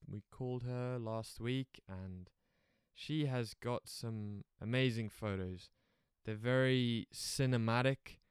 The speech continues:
very f-, like, they look like it's been captured with film. Um, the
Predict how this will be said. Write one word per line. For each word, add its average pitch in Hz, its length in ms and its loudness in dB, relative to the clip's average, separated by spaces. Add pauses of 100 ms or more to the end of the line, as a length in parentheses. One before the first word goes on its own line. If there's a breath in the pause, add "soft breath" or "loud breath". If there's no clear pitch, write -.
(300)
very 107 160 -4
f-, - 640 -16
like, 104 220 -8
they 104 80 -2
look 107 260 -2
like 104 140 -6 (680)
it's - 80 -16
been 104 180 -8
captured 107 460 -8
with 87 120 -8
film. 123 680 2 (680 soft breath)
Um, 95 320 -2 (140)
the - 100 -6